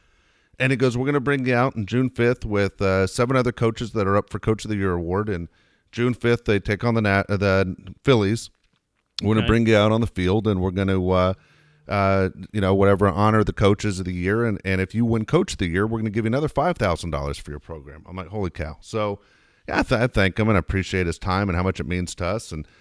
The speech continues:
Speaker 1: the whole
Speaker 2: Hmm.
Speaker 1: deal. Well, the phone rings, you know, ten minutes later. It's the San Diego Padres.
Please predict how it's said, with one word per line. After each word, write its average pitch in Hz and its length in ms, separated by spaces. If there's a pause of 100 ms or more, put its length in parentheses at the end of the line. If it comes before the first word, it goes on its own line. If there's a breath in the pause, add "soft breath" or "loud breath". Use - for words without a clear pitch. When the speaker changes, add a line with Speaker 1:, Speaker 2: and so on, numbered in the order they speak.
(260 soft breath)
Speaker 1:
the 127 100
whole 120 180
Speaker 2:
Hmm. 101 60
Speaker 1:
deal. 110 360
Well, 156 120
the 170 80
phone 131 260
rings, 87 340 (120)
you 98 100
know, 65 100
ten 95 220
minutes 80 280
later. 80 240
It's - 160
the 92 80
San 92 220
Diego 71 180
Padres. 73 500